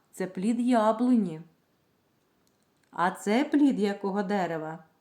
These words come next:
А це плід груші. Ви всі, дітки, розумнички, дуже добре виконали завдання.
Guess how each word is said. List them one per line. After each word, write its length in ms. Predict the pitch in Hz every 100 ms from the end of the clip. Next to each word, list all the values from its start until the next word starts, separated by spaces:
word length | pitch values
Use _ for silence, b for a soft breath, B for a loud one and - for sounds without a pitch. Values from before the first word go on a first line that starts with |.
| _ _ _ _ _ _ _ _ _ _ _ _ _
А 160 | - 156
це 280 | - - 370
плід 340 | 226 170 160 - _ _
груші. 800 | 214 240 330 311 214 - - 156 156 _ _ _ _ _ _ _ _
Ви 300 | - 156 185
всі, 260 | 170 - 165
дітки, 480 | 139 185 277 - 190
розумнички, 1000 | 202 160 175 196 180 156 - - 143 - b b b b
дуже 520 | 160 190 196 180 165
добре 680 | 139 160 277 269 170 151 - 143
виконали 800 | 147 202 226 196 185 180 180 170
завдання. 920 | 151 147 175 160 165 165 151 143 143